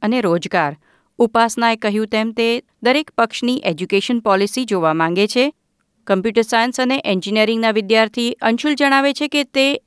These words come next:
સરકાર તરફથી સ્ટેમના વિષયોમાં વધુ ઇન્વેસ્ટમેન્ટ જોવા માંગે છે. તો સામે ઈશાનું માનવું છે કે સમાજની ઉન્નતિ માટે સરકાર તરફથી આર્ટ્સને વધુ સપોર્ટ મળવો જોઈએ.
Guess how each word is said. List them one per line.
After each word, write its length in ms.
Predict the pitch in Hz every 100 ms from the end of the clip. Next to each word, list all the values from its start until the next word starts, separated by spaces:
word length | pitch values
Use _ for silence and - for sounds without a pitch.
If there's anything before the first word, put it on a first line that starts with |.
| -
સરકાર 420 | 190 180 208 220
તરફથી 600 | 226 226 240 240 208 226 _ _ _ _ _
સ્ટેમના 560 | - - 277 285 302 285
વિષયોમાં 720 | 208 - 226 226 220 226 277 _ -
વધુ 320 | 214 247 311 -
ઇન્વેસ્ટમેન્ટ 640 | 190 180 202 - 233 220
જોવા 240 | 196 170 165
માંગે 380 | 165 165 175
છે. 320 | 165 180 147 - _ _ _ _ _ -
તો 100 | 202
સામે 380 | 214 208 233 -
ઈશાનું 440 | 208 233 220 226
માનવું 360 | 214 202 208 226
છે 280 | - 233 294 _ -
કે 80 | 180
સમાજની 640 | - 202 214 233 247 269 -
ઉન્નતિ 420 | 196 202 214 240
માટે 500 | 233 220 220 233 269 _ _ _ -
સરકાર 460 | 240 226 311 330
તરફથી 560 | 320 254 254 - 285 - -
આર્ટ્સને 540 | 185 233 277 - 294
વધુ 300 | 285 190 175
સપોર્ટ 460 | 220 196 170 196 269
મળવો 340 | 226 180 175
જોઈએ. 460 | 170 175 170 165